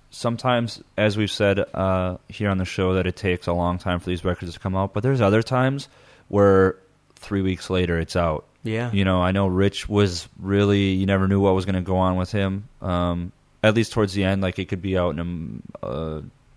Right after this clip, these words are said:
Speaker 1: a year, or it could be out in a couple weeks sort of thing. Um,
Speaker 2: It's, I mean, a big factor in all of it, though, is vinyl.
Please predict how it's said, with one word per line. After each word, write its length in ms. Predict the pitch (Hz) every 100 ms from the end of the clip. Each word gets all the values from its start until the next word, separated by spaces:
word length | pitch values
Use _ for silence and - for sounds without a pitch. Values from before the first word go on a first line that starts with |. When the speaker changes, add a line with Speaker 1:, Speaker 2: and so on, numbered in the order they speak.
| _ - - _ _
Speaker 1:
a 60 | 95
year, 460 | 92 101 110 110
or 40 | 95
it 40 |
could 180 | 90 87
be 140 | 95
out 160 | 87 85
in 80 | 85
a 20 |
couple 300 | - 92 85
weeks 340 | 87 101 -
sort 220 | - 87 82
of 80 |
thing. 340 | - 85 82 85 -
Um, 480 | 92 87 87 85 82 90 _ -
Speaker 2:
It's, 160 | - -
I 240 | 156 -
mean, 160 | 160 165
a 40 |
big 200 | 151 160
factor 360 | - 139 139 139
in 140 | 113
all 180 | 104 107
of 100 | 107
it, 80 | 104
though, 180 | 101 101
is 140 | 101
vinyl. 480 | - 101 98 98 101